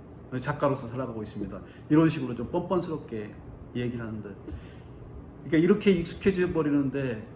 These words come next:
이천이십일 년도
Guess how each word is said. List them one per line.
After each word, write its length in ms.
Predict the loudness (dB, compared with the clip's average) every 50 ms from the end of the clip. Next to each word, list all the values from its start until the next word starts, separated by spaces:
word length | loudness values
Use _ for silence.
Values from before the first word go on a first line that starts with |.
| -18 -18 -18 -18 -18 -18 -18 -18 -18 -18 -18 -18 -18 -18 -18 -18 -18 -18 -18 -14 -10
이천이십일 720 | -8 -8 -2 2 4 4 4 2 0 -2 -2 0 2 2
년도 600 | 2 4 4 2 2 2 0 0 0 -2 -2 -4